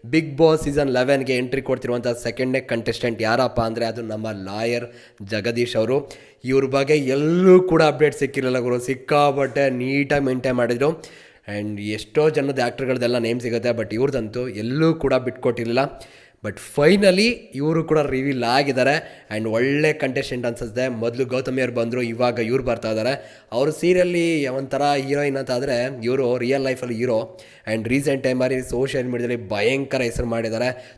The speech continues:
ತುಂಬ ವಿಷಯಗಳ ವಿರುದ್ಧ ಹೋರಾಡಿದ್ದಾರೆ and ಜೊತೆಗೆ ಜನಗಳ ಪ್ರೀತಿ ಕೂಡ ಸಂಪಾದನೆ ಮಾಡಿದ್ದಾರೆ. ಈ ರೈ-, ರೀಸೆಂಟ್ ಟೈಮಲ್ಲೂ ಕೂಡ ಒಂದು ವಿಡಿಯೋ ಸಿಕ್ಕಾಪಟ್ಟೆ ವೈರಲ್ ಆಗಿತ್ತು ಟೋಲ್ ವಿಷಯವಾಗಿ,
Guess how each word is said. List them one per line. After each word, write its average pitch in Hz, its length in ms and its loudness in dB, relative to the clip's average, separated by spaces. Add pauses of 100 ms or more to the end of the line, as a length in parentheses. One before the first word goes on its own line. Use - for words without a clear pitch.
(120)
ತುಂಬ 147 220 -4
ವಿಷಯಗಳ 143 440 -2
ವಿರುದ್ಧ 131 260 -4
ಹೋರಾಡಿದ್ದಾರೆ 120 1160 -2
and 110 100 -2
ಜೊತೆಗೆ 135 480 -2
ಜನಗಳ 120 240 -4
ಪ್ರೀತಿ 123 260 -6
ಕೂಡ 117 120 -4
ಸಂಪಾದನೆ 110 420 -8
ಮಾಡಿದ್ದಾರೆ. 104 680 -8
ಈ 151 80 0
ರೈ-, 170 340 2
ರೀಸೆಂಟ್ 214 400 2
ಟೈಮಲ್ಲೂ 175 300 2
ಕೂಡ 175 180 0
ಒಂದು 180 340 0
ವಿಡಿಯೋ 156 160 2
ಸಿಕ್ಕಾಪಟ್ಟೆ 147 400 4
ವೈರಲ್ 127 200 4
ಆಗಿತ್ತು 120 360 2
ಟೋಲ್ 131 460 -2
ವಿಷಯವಾಗಿ, 120 600 -4